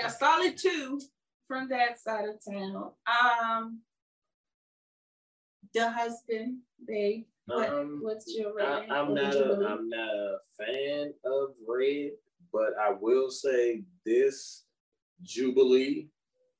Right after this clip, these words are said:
Speaker 2: reminds me of the Menage a Trois a sultry red blend.
Speaker 1: Mm.
Speaker 2: You know, now this has a little bit more of a kick to it than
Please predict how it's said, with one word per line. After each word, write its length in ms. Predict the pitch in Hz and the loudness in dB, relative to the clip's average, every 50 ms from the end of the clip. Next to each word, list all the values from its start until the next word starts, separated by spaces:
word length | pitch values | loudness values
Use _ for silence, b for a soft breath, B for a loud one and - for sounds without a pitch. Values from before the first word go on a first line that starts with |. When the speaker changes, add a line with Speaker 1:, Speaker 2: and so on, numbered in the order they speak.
| _ _ _ _ _ _ _ _ | _ _ _ _ _ _ _ _
Speaker 2:
reminds 720 | 107 113 110 110 113 117 123 123 127 139 143 143 139 135 135 | 0 2 2 2 2 2 4 4 6 4 4 4 2 0 -2
me 340 | 123 117 120 117 117 113 - - | -4 -4 -2 -2 -4 -4 -2 0
of 520 | 107 107 107 107 107 104 101 101 95 95 - | 2 4 4 6 6 6 4 4 2 2 0
the 120 | 104 101 | 0 0
Menage 480 | 104 101 101 107 117 120 120 117 117 113 | 0 -2 0 2 2 4 4 4 2 2
a 140 | 110 110 107 | 0 -2 -2
Trois 480 | - - 110 110 110 110 104 98 98 - - - _ _ _ _ _ _ _ _ _ _ - | -2 -2 0 0 2 0 0 0 -2 -4 -6 -10 _ _ _ _ _ _ _ _ _ _ 0
a 340 | 107 104 104 101 98 98 95 - _ - | 2 2 2 2 2 0 -4 -6 _ -18
sultry 800 | - - - - 123 123 123 127 120 117 - 113 110 107 107 104 | -14 -12 -4 2 4 6 6 6 6 4 0 -4 -4 -4 -4 -2
red 340 | 107 107 107 104 98 98 92 | 0 2 4 4 2 2 0
blend. 280 | 101 104 101 98 - - _ _ _ _ _ _ _ _ _ _ _ _ _ _ _ _ _ - | 0 0 0 0 -2 -6 _ _ _ _ _ _ _ _ _ _ _ _ _ _ _ _ _ -12
Speaker 1:
Mm. 160 | 214 202 190 180 - | -10 -10 -10 -10 -6
Speaker 2:
You 140 | - 117 120 | -4 -2 0
know, 200 | 113 110 107 107 | 2 4 4 4
now 320 | 107 107 107 104 104 101 98 | 4 4 4 4 2 2 2
this 320 | 104 120 123 131 - - | 2 4 4 2 2 0
has 220 | - - - 104 | -2 -2 0 -2
a 60 | 104 101 | -4 -4
little 300 | 107 117 123 123 123 117 | -2 0 0 0 0 0
bit 200 | 117 117 110 110 | -2 -4 -4 -4
more 240 | 110 110 110 107 | -6 -4 -4 -4
of 80 | 101 - | -4 -6
a 40 | - - | -10 -12
kick 320 | - - - 170 170 - - - | -8 -4 -2 -2 -2 -2 -4 0
to 260 | - 123 104 98 95 - | 2 2 2 2 0 -2
it 60 | - _ _ _ _ _ _ 92 90 - | -4 _ _ _ _ _ _ -20 -8 -2
than 360 | 113 110 104 101 95 92 90 | 0 0 0 0 -2 -4 -8